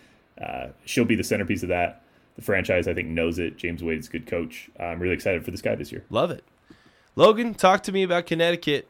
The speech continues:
Speaker 2: What do they need to do in this, in this upcoming
Speaker 1: Oh,
Speaker 2: year?
Speaker 1: the Sun. Oh, the Sun. Speaking of teams that are going to keep cores intact,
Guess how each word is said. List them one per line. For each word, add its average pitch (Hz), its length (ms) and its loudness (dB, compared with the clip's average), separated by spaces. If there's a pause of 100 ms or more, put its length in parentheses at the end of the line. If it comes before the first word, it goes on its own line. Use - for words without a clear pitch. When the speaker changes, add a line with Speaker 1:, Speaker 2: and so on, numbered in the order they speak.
Speaker 2:
What 165 160 -2
do 135 80 0
they 143 160 2
need 147 160 2
to 131 80 -10
do 147 200 0
in 139 120 0
this, - 320 -4 (100)
in 127 140 -2
this 120 200 -4
upcoming 135 220 10
Speaker 1:
Oh, 160 220 10
Speaker 2:
year? 160 100 6
Speaker 1:
the - 60 4
Sun. 170 300 8 (1500)
Oh, 123 360 2
the 135 100 -2
Sun. 147 360 2
Speaking 175 420 2
of 143 120 0
teams 143 400 4
that 110 380 4
are 101 200 0
going 110 300 2
to 113 80 -8
keep 110 320 -4
cores 110 480 2
intact, 95 760 -6